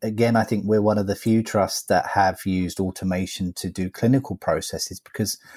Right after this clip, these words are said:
the clinical world is kind of seen a little bit as a holy grail. You know, i-, if a robot makes a mistake, then it will adversely impact patient care. You know, it could have quite dramatic results, which is where, aside from the robot technology, the governance comes into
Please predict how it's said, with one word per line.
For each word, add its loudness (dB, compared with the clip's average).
the -8
clinical 2
world 4
is -4
kind 2
of -2
seen 0
a 0
little -2
bit 0
as -4
a -2
holy -2
grail. 0
You -2
know, -4
i-, -4
if -6
a -4
robot 4
makes 0
a 2
mistake, 0
then 0
it 0
will 2
adversely 2
impact 0
patient -2
care. 0
You -4
know, -2
it -6
could -8
have -6
quite 0
dramatic -4
results, 0
which 0
is 2
where, 2
aside 2
from 2
the 4
robot 2
technology, -2
the -8
governance -2
comes -8
into -12